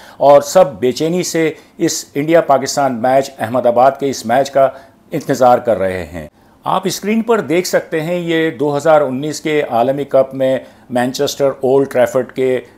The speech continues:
बाहर के मनाजिर हैं, जब पाकिस्तान इंडिया की टीमें वहाँ खेल रही थीं वर्ल्ड कप का एक अहम मैच। तो शायकीन का जो जोश व खरोश था, वो अपने उरूज पर था और यही, अ, जोश व खरोश मैंने,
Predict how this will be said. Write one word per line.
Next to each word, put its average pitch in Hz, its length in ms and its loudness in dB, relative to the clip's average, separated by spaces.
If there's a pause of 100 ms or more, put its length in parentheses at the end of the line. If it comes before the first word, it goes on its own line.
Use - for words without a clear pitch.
(100)
बाहर 117 420 4
के 143 120 -2
मनाजिर 113 540 -2
हैं, 123 300 -4
जब 123 160 -6
पाकिस्तान 117 460 -2
इंडिया 117 220 -2
की 117 120 -8
टीमें 113 280 -6
वहाँ 110 280 -4
खेल 104 220 -4
रही 117 180 -6
थीं 117 180 -10
वर्ल्ड 107 280 -2
कप 107 220 -6
का 113 60 -2
एक 107 140 -4 (120)
अहम 113 180 -6
मैच। 117 360 -2 (300)
तो 160 60 -4
शायकीन 147 440 0
का 156 120 0
जो 156 140 -2
जोश 131 300 -2
व 165 60 0
खरोश 139 360 -2
था, 120 300 0 (280)
वो 170 180 4
अपने 165 460 -2 (120)
उरूज 147 320 0
पर 107 220 -2
था 82 400 -8 (220)
और 131 220 0
यही, 190 480 -2
अ, 131 120 0
जोश 139 280 0
व 160 60 0
खरोश 143 440 -2
मैंने, 131 460 0